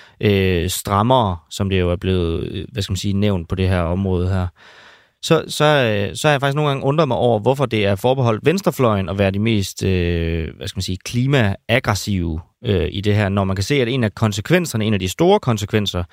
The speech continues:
ved det her blandt andet også er, at der kommer to milliarder mennesker, som lige pludselig ikke har et sted at bo, og som skal alle mulige andre steder hen. Hvor, hvorfor har det ikke været jer, som, øh, hvad skal man sige, øh, har råbt vagt i gevær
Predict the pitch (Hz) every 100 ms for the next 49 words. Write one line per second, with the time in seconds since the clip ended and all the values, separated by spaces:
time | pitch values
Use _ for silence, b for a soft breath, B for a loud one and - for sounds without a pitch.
0 | B B 104 104 101 98 92 110 - 147
1 | 196 190 107 90 92 B B B 123 104
2 | 104 113 101 180 127 104 101 98 113 151
3 | - 92 - 107 95 107 107 107 95 90
4 | - 92 117 95 - 113 127 151 95 -
5 | 98 - 95 90 B B - 104 104 101
6 | 90 98 107 101 90 101 131 147 139 170
7 | 165 151 156 120 101 104 123 147 - 117
8 | 101 95 87 98 101 95 98 98 B B
9 | B B B 104 90 85 85 82 98 90
10 | - - 98 - 127 - 107 107 151 156
11 | 92